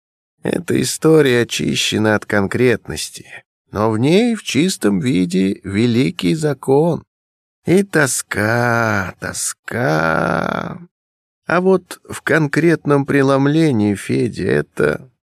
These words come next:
у меня вот преломилось. Ты, наверное, и не знаешь. Он несся наверх, чтобы сломать черную дверь,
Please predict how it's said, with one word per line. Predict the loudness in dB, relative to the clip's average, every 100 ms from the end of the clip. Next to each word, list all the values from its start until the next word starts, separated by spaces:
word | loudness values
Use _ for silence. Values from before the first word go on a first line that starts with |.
| _ _
у | -4
меня | -2 0 0 0
вот | -2
преломилось. | 0 0 2 2 2 0 -4 -8 -12 _ _ _ _ _
Ты, | -2
наверное, | 0 2 2 2 2
и |
не | 2 0
знаешь. | 2 2 2 -2 -6 -14 _ _ _
Он | 0 0 2 2
несся | 2 0 -4 0 2
наверх, | 2 2 2 2 -2 -8 -20 _ _
чтобы | -4 -2 0
сломать | 0 0 2 2 2 0
черную | -2 0 2 2 0 0
дверь, | 0 2 4 2 -2